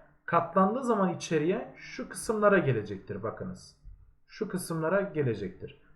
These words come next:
Şuraya mesela K dersem K üssü noktası, K'nın sonraki konumu.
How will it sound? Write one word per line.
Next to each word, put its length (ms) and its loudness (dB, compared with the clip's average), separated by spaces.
Şuraya 280 2
mesela 420 2
K 320 12
dersem 540 2
K 340 10
üssü 320 -2
noktası, 520 -4
K'nın 320 4
sonraki 480 0
konumu. 380 -8